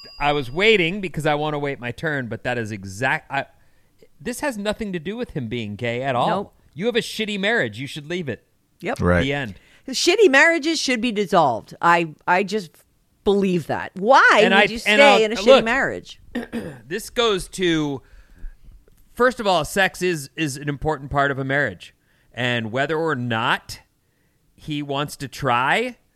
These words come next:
Speaker 1: the four to six weeks and then not trying when he actually does, like, that's alone enough reason to say, "I need a sex life."
Speaker 2: Yep.
Speaker 1: That your days on this planet are not promised to you.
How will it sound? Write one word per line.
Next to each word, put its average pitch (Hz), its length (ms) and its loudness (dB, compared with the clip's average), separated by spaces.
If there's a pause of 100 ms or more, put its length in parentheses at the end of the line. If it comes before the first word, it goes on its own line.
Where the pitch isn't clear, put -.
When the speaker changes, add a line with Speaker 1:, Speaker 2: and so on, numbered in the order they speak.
(840)
Speaker 1:
the 135 140 -6
four 185 340 -2
to 190 120 -2
six - 340 -4
weeks 196 480 -6
and 147 200 0
then 160 200 -2
not 165 280 2
trying 185 440 -2
when 165 160 -2
he 160 160 -2
actually 165 440 -2
does, 151 300 -2
like, 165 220 -4
that's 208 460 -4
alone 196 560 2
enough 151 420 0
reason 143 400 -4
to 127 80 -6
say, 131 480 -2
"I 135 220 -4
need 320 160 -4
a 311 60 -2
sex 294 340 2
life." 277 480 2
Speaker 2:
Yep. 123 180 -10 (360)
Speaker 1:
That 196 180 -8
your 220 160 -2
days 269 440 2
on 302 180 6
this 269 180 0
planet 262 420 2
are 226 80 6
not 220 240 0
promised 220 440 -2
to 233 40 -6
you. 131 320 -2